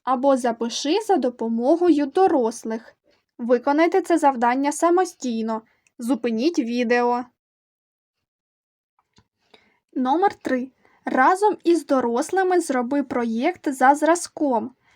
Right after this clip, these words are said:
Дивись сторінку шістдесят чотири зошита. Використай інформацію з підручника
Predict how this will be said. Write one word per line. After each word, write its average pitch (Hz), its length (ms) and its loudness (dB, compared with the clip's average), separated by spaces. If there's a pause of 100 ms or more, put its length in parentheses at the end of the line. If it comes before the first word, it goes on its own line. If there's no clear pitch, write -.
(140)
Дивись 247 420 -2
сторінку 320 460 0
шістдесят 269 580 -4
чотири 277 380 -2
зошита. 254 580 -4 (480)
Використай 277 760 -2
інформацію 254 840 -2
з 262 80 -14
підручника 330 840 -2